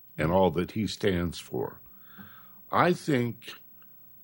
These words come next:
this is the flip side of the coin, or the other end of the spectrum. These are people who, like Trump supporters,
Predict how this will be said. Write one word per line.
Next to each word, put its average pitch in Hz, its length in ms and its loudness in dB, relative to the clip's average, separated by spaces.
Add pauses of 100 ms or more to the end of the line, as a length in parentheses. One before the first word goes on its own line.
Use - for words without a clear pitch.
(400)
this 131 360 0
is 98 280 0
the 87 100 -2
flip - 300 0
side 107 320 2
of 85 120 -2
the 73 100 -10 (100)
coin, 82 600 -2
or 80 140 0
the 85 220 2
other 95 260 2
end 85 160 -2
of 76 100 -4
the 76 80 -4
spectrum. - 580 -2 (380)
These 151 300 2
are 165 140 2
people 107 580 2
who, 90 340 2 (180)
like 147 300 2
Trump 135 380 -2
supporters, 82 920 -2